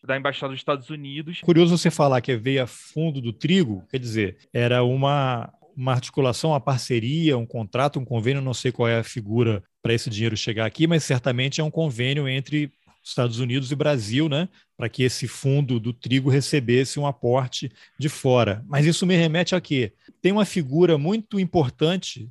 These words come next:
Speaker 2: na história das ditaduras latino-americanas, que é o Dan Mitrione,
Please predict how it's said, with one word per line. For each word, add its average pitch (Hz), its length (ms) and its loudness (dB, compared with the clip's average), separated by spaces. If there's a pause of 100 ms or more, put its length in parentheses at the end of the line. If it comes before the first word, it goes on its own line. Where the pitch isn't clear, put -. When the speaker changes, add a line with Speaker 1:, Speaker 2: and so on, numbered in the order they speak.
Speaker 2:
na 123 120 -2
história 127 340 2
das 117 340 2
ditaduras 113 880 -4
latino-americanas, 120 1120 -2 (120)
que 143 200 2
é 160 320 6 (160)
o 180 140 -2
Dan 151 340 2
Mitrione, 156 920 0